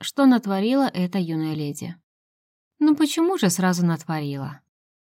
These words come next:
Чуть улыбнулся молодой человек, вероятно, всего лишь на пару лет старше Уильяма, однако одеяние священнослужителя добавляло ему с полдесятка лет. Амелия – девушка благопристойного воспитания, скромная и умная,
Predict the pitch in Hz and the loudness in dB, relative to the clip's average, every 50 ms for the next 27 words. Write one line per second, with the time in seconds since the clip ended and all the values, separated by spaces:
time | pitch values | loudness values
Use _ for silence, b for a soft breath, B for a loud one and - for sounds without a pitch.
0 | _ _ _ _ - - - 247 247 214 226 214 214 202 196 214 214 214 196 - | _ _ _ _ -18 -4 0 0 2 4 4 4 4 4 4 4 4 4 4 2
1 | - 190 180 185 185 185 180 185 180 175 - 180 175 180 185 202 226 214 175 175 | 0 0 2 2 2 2 2 0 0 0 -2 -4 -4 -2 0 0 0 0 0 -2
2 | - _ _ 214 202 196 202 196 196 190 185 190 185 175 - 202 190 190 190 185 | -6 _ _ 0 0 2 2 2 2 0 0 -2 -2 -2 -2 -2 0 0 0 0
3 | 180 - 185 180 175 - 185 175 175 175 170 170 170 - - 175 170 - - - | 0 -2 -4 -4 -2 -2 -2 -2 -2 -2 -2 -2 -4 -4 -4 -4 -4 -6 -6 -2
4 | 196 214 226 220 180 160 147 143 135 135 160 - _ _ _ _ _ - 196 185 | 0 2 2 2 2 0 -2 -4 -4 -6 -10 -14 _ _ _ _ _ -2 2 4
5 | 202 196 190 180 - 185 180 175 175 190 185 190 190 185 180 180 175 180 - 180 | 4 4 4 2 2 0 0 2 2 2 2 4 4 4 2 2 0 -2 -4 -6
6 | 175 - 185 170 160 156 - - 165 160 190 240 240 - - 170 156 147 147 - | -6 -6 -6 -6 -6 -8 -6 -6 -4 0 0 0 0 0 -4 -6 -6 -6 -8 -10
7 | - - 170 175 160 165 165 156 165 175 170 165 160 156 151 156 151 151 156 175 | -8 -6 -4 -2 -2 -2 -4 -4 -2 -2 -2 -2 -4 -4 -4 -4 -4 -4 -2 -4
8 | - - - 165 156 147 151 156 151 - 151 143 143 - - 170 156 143 131 135 | -4 -6 -6 -6 -6 -6 -6 -8 -10 -10 -10 -10 -10 -8 -8 -8 -6 -8 -10 -12
9 | - - _ _ _ _ _ _ _ _ _ _ _ _ _ _ _ _ - 226 | -14 -20 _ _ _ _ _ _ _ _ _ _ _ _ _ _ _ _ 0 4
10 | 233 240 254 269 269 247 240 226 226 208 214 240 233 226 220 - - 214 202 208 | 6 8 8 8 8 6 6 4 4 4 2 2 2 2 0 -2 -2 -2 0 0
11 | 202 196 196 190 196 202 196 - - 233 233 214 196 175 160 151 143 147 143 - | 2 0 0 -2 -2 -2 -2 -2 -2 0 2 2 2 2 0 -2 -4 -4 -6 -8
12 | - 151 - - 156 147 143 139 143 147 147 - - - - - 185 185 208 226 | -8 -10 -12 -10 -8 -8 -6 -6 -6 -8 -8 -8 -10 -8 -6 -4 -2 0 2 4
13 | 240 240 240 233 202 202 214 - - 196 175 156 147 143 139 143 147 - _ | 4 4 4 2 0 -2 -4 -4 -2 -2 -2 0 -2 -4 -6 -8 -10 -14 _